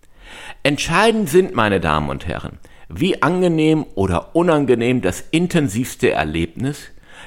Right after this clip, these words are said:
die Spitze, also der Peak war und wie diese Erfahrung endete. Dies konnten Psychologen in zahlreichen Experimenten nachweisen. Egal, ob die Probanden ihre Hände in eiskaltes Wasser stecken mussten,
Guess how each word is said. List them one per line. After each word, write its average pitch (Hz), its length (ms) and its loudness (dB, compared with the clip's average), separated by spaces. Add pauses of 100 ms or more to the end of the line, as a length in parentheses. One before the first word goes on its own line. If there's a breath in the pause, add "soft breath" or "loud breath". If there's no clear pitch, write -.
die 117 80 0
Spitze, - 580 0 (140)
also 113 180 -2
der 123 140 2
Peak - 480 0
war 107 340 -2 (560 loud breath)
und 117 160 -2
wie 160 80 -2
diese 185 280 0
Erfahrung 113 600 -2
endete. 76 480 -6 (1400 soft breath)
Dies 202 240 -2
konnten 123 560 0 (260)
Psychologen 87 600 0
in 85 120 -4
zahlreichen 98 720 0
Experimenten 82 800 -4
nachweisen. - 720 -8 (580 soft breath)
Egal, 92 680 0
ob - 180 -8
die 92 80 0
Probanden 95 680 0
ihre 80 200 -4
Hände 107 360 2
in 80 120 -2
eiskaltes 85 720 0
Wasser 80 240 -2
stecken - 320 -4
mussten, 120 500 -4